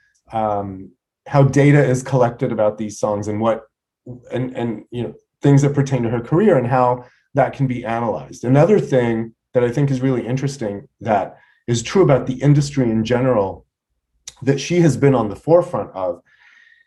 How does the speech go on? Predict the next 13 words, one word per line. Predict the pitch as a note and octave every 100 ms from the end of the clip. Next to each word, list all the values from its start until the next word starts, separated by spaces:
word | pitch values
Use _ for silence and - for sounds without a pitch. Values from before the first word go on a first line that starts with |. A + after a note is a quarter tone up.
| _ _ _ _
is | E3+ F#3+ E3
that | C#3 -
issue | C3+ C3 A#2+
of | G#2
sales | - - B2+ B2 A#2+ A#2+ B2+
and | A#2+
how | B2 B2+
do | B2+
you | A#2+ A#2+
count, | A#2 C3 A2+ A2 G2+ - - - _ A#2
um, | A2+ G#2 G2+ G2 F#2 F2+ E2+ - _ _ _ _ _ _ _ - - B2+ - _ _ _ -
record | D3+ - D3+ C#3
sales | D#3 C#3+ C3+ B2+ B2+